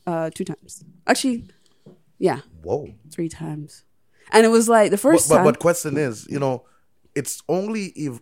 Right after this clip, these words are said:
Speaker 2: revenge if he knows about it.
Speaker 1: He did
Speaker 2: Were
Speaker 1: find
Speaker 2: you
Speaker 1: out.
Speaker 2: Oh, no, no. You see, now, Ricky, you need to get in this groove with me right now.
Speaker 1: <laughs>
Speaker 2: Like, because this was not about Alize.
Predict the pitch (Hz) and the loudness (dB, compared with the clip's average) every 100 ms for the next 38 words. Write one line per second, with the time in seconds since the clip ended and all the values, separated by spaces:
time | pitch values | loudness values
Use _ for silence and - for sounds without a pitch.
0 | - 123 110 131 127 113 - 120 117 - | -6 -6 -2 -2 -2 -6 -8 -8 -8 -12
1 | 120 117 117 156 170 131 104 92 80 78 | -14 -10 -4 -2 -2 -4 -4 -4 -6 -12
2 | _ - 185 196 143 151 175 160 131 - | _ -4 0 2 4 4 4 0 -4 -8
3 | _ 156 139 117 107 113 104 98 104 98 | _ 2 4 2 0 -4 -6 -6 -6 -6
4 | 110 110 143 - 131 117 123 113 92 120 | -6 -8 -8 -8 -8 -8 -10 -14 -16 -12
5 | 147 147 131 117 123 123 117 113 95 120 | -10 -8 -6 -2 0 0 -6 -2 2 2
6 | 123 95 123 - 113 101 113 110 - 123 | 2 -4 -4 -6 -8 0 2 2 2 0
7 | 95 403 - - - 147 160 135 - _ | 2 0 -2 -6 -4 2 2 2 -2 _
8 | 151 151 165 139 - - 117 208 269 226 | -6 -2 0 0 -4 -18 2 2 2 2
9 | 226 175 185 208 - 156 175 - 143 151 | 2 4 2 2 0 0 -4 -2 -2 -2
10 | 120 98 | -4 -8